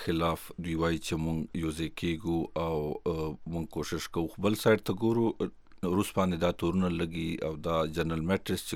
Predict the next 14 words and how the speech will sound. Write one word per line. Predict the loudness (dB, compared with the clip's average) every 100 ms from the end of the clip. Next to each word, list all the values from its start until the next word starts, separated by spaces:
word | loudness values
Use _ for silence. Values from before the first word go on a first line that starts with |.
| -6
کوم | -4
د | -2 -4
امریکې، | -6 -2 2 2 0 -4 -10 -10 -2 0
آه، | 0 -4 -10 -20 -16 -10 -6
دفاع | 0 4 6 4
وزیر | 0 -2 0
دی، | 0 0
هغه | 0
دا | 4 4 4
ویلي | 0 0
و | -2
چې | -2 -2 -2 -6 -16 -10 0 2
روس | 2
طالبانو | 2 2 2 2 0